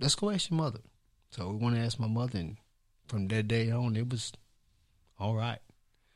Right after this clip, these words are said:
I went to, I run to the box. Every time he'd come to my house or run by my house, I'd run right behind him. We go straight to the boxing gym, work out. It, and it transformed and it just kept going. It's like,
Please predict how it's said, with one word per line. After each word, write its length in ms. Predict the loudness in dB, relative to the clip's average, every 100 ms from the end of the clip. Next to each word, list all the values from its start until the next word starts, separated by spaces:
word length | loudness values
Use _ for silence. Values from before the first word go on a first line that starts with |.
| _ _ _ _ -2
I 100 | 2
went 180 | 2 2
to, 160 | 0
I 100 | 0 0
run 320 | 0 4 4
to 80 | 4
the 60 | 4
box. 240 | 4 2
Every 180 | 2 0
time 260 | 2 2 4
he'd 200 | 2 0
come 220 | -4 -4
to 80 | -6
my 180 | -4 -2
house 280 | 0 2
or 80 | 2
run 240 | 4 4 6
by 140 | 4
my 140 | 4
house, 260 | 4 2 2
I'd 220 | 0 0 -6 -14 -2
run 260 | 2 2
right 300 | 2 4 4
behind 280 | 4 0 -4
him. 200 | -8 -16 -20 -20 _ _ _
We 80 | -16
go 140 | -8
straight 320 | -8 0 0 0
to 80 |
the 60 | -2
boxing 400 | -2 -4 -6 -8
gym, 260 | -6 -6 -4
work 260 | -4 -4
out. 160 | -6 -6 -12 -8
It, 180 | -4 -4 -8 -14 -10 -10 -12 -16 -8
and 160 | -2 0
it 140 | 0
transformed 800 | 2 4 4 2 0 2 2 0
and 160 | -4 -12 -18 _ -14
it 120 | -6
just 220 | 0 0
kept 280 | 0 -4 -6
going. 320 | -6 -4 -4
It's 100 | -6
like, 200 | -8 -10